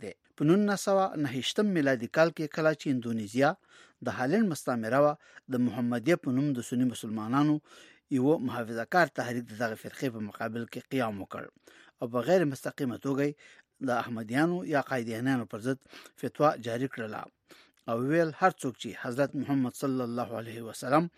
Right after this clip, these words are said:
د اخرني نبی او رسول په توګه نه قبلوي، ګمراهان دي. او په نولس سوه اتیا میلادي کال کې د اندونیزیا د علماو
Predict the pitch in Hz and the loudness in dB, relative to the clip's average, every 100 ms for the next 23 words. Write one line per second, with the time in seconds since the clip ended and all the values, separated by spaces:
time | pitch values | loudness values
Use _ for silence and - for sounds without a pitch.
0 | - _ 143 120 131 139 190 190 131 120 | -20 _ -4 -2 0 2 4 4 2 0
1 | 104 _ - 117 110 - 139 - 110 117 | -6 _ -2 -2 -2 -2 -4 -4 -8 -6
2 | 98 - _ _ - 123 151 139 151 - | -6 -10 _ _ -6 0 0 2 -2 -2
3 | 139 120 113 101 120 104 92 - _ _ | -2 0 0 -2 -2 -4 -8 -14 _ _
4 | _ - - 127 - 120 151 202 - 185 | _ -12 -2 -2 -2 -2 0 -2 0 0
5 | 165 147 175 151 131 120 110 143 143 147 | 0 0 -2 0 2 0 -2 -2 0 0
6 | 131 131 120 110 110 107 98 127 156 175 | -6 -6 -6 -6 -6 -8 -4 2 2 0
7 | _ - 131 131 139 147 180 180 | _ -4 2 4 6 6 6 4